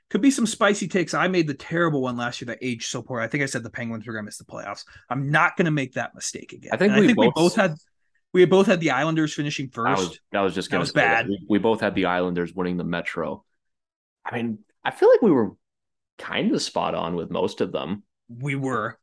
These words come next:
Speaker 1: We were, but there, there were a couple we were bad, but I, I,
Speaker 2: Win-,
Speaker 1: I'm gonna
Speaker 2: Winni-,
Speaker 1: go
Speaker 2: Winnipeg was a bad one.
Speaker 1: I think I had Winnipeg fifth.
Speaker 2: I think I had them third, I think.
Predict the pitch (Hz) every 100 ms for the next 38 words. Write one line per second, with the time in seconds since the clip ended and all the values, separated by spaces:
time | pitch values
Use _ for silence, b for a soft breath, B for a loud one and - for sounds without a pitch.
0 | _ - 156 185 196 143 139 143 143 185
1 | 196 214 202 175 175 139 131 123 123 143
2 | - 123 143 - - 156 214 208 131 135
3 | 120 110 101 92 90 - - 69 90 90
4 | _ _ _ _ _ _ _ _ - 147
5 | 233 254 247 160 139 160 135 117 - 123
6 | 120 - _ _ _ _ _ _ _ -
7 | 104 180 180 - 117 143 170 117 87 -
8 | 90 85 82 - - 76 -